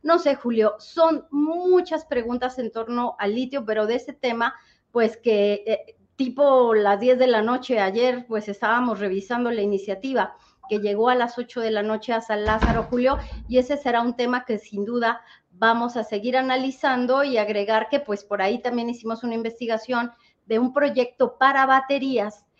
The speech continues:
que tenía Felipe Calderón con otros minerales allá en la zona de Baja California para concentrar una, eh, capacidad impresionante de almacenamiento de energía. Julio,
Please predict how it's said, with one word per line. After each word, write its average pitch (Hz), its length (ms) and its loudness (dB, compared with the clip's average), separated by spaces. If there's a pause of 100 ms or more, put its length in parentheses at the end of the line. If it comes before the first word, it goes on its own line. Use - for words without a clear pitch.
(220)
que 254 140 4
tenía 247 760 0
Felipe 233 460 -2
Calderón 247 480 2
con 214 180 0
otros 233 320 -2
minerales 233 800 0
allá 196 220 -2
en 226 100 2
la 226 80 0
zona 226 300 -4
de 220 80 -2
Baja 196 260 -4
California 214 760 -2 (580)
para 233 600 2
concentrar 208 1200 0
una, 269 960 -2 (240)
eh, 208 300 0
capacidad 233 540 0
impresionante 226 1040 -2
de 202 160 0
almacenamiento 208 840 0
de 214 80 0
energía. 190 400 0
Julio, 285 300 0